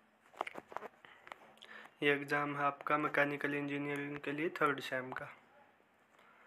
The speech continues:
ये exam है आपका बीटेक का third sem का mechanical engineering के लिए electronics का।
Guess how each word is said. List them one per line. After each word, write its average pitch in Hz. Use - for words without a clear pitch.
ये 147
exam 147
है 143
आपका 160
बीटेक 147
का 165
third 151
sem 143
का 160
mechanical 147
engineering 143
के 143
लिए 151
electronics 135
का। 131